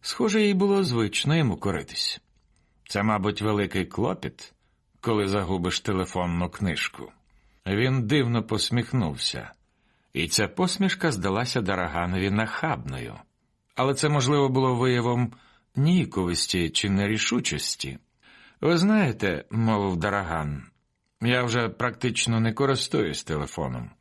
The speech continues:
Той кинув на нього здивований погляд. Жінка повернулася і сіла разом з ними.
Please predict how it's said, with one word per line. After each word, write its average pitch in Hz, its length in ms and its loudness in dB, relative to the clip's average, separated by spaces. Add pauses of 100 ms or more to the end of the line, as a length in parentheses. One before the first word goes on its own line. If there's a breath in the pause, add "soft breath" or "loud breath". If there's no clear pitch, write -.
(420)
Той 120 220 0
кинув 180 360 0
на 180 140 2
нього 151 260 2
здивований 104 680 0
погляд. 64 560 -8 (420 soft breath)
Жінка 117 400 0
повернулася 104 920 0
і 123 160 0
сіла 127 440 0
разом 87 380 -2
з 87 80 -2
ними. 71 360 0